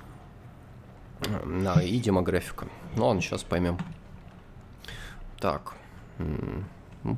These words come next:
Speaker 2: первое — это образование. Эм, <laughs> что нам тут, э, говорит этот опрос?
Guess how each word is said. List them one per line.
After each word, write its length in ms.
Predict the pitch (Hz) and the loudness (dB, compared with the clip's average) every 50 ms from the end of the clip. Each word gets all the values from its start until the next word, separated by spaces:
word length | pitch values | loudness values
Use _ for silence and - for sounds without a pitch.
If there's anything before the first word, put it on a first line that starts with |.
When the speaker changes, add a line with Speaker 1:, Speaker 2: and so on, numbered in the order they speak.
| - - | 0 2
Speaker 2:
первое — 420 | - 90 104 151 165 139 113 90 90 | 4 4 6 6 6 6 6 6 6
это 380 | 107 123 - 117 110 113 117 117 - - - - - - - - - - - - | 4 2 2 0 2 2 0 -2 -4 -10 -16 -16 -16 -18 -18 -18 -18 -16 -6 -2
образование. 640 | - 87 87 95 87 92 87 82 80 80 - - - - - - - - - - - - - - - - - - - - - - - - - - - - - - - - - - - - - - - - - - - - - - | 0 2 4 4 4 6 6 6 6 4 4 0 -2 -6 -8 -12 -16 -18 -18 -18 -18 -18 -18 -18 -18 -18 -16 -16 -16 -14 -12 -12 -12 -12 -12 -14 -14 -14 -14 -14 -14 -16 -16 -16 -16 -16 -18 -18 -18 -18 -18 -18 -18 -10 -2 2
Эм, 580 | 95 98 92 90 87 87 87 85 85 82 85 - - - - - 87 - - - - 87 - - - - | 4 6 6 8 8 8 6 6 6 4 2 0 -4 -6 -4 -4 -4 -4 -4 -4 -4 -4 -4 -4 -4 -2
<laughs> 1160 | - 143 151 151 151 151 147 147 135 - - - - 113 117 - - - - 90 82 85 87 92 - - - - - - - - - - | 0 2 4 4 4 4 2 2 0 -4 -4 0 2 2 2 0 0 0 2 2 4 4 2 -2 -4 -10 -12 -12 -10 -8 -6 -6 -4 -4
что 200 | - - - 107 | 0 4 6 6
нам 180 | 120 110 101 95 | 8 8 6 6
тут, 240 | - 98 - - - - - - - | 4 2 2 0 -4 -8 -6 -2 2
э, 260 | - 82 85 80 80 | 4 4 6 6 6
говорит 360 | 78 82 90 87 90 95 90 | 6 6 6 8 8 8 6
этот 240 | 92 87 87 82 - | 6 4 2 4 4
опрос? 500 | 87 - - - 80 73 - - - - | 2 2 4 4 4 4 2 0 -2 -4